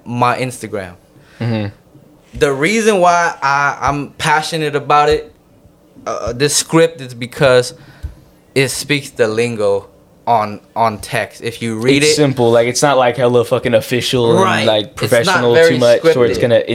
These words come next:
Speaker 2: intimidate
Speaker 1: like,
Speaker 2: somebody or
Speaker 1: "Hey,
Speaker 2: something.
Speaker 1: bro."
Speaker 2: You feel me? Yeah.
Speaker 1: You feel me? Versus K, oh, versus, I was about to say Kmart. Versus, like,
Speaker 2: <laughs>
Speaker 1: Target.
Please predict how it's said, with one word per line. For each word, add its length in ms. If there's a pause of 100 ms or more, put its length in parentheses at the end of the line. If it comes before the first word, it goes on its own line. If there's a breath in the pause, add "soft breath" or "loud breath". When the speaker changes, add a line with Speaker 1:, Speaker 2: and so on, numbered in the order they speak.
(100)
Speaker 2:
intimidate 200
Speaker 1:
like, 200
Speaker 2:
somebody 420
or 40
Speaker 1:
"Hey, 100
Speaker 2:
something. 180
Speaker 1:
bro." 140
Speaker 2:
You 100
feel 140
me? 400
Yeah. 80
Speaker 1:
You 180
feel 220
me? 220
Versus 760 (720)
K, 440
oh, 180
versus, 520
I 160
was 100
about 200
to 80
say 220
Kmart. 640 (460 loud breath)
Versus, 420
like, 240
Speaker 2:
<laughs> 0
Speaker 1:
Target. 840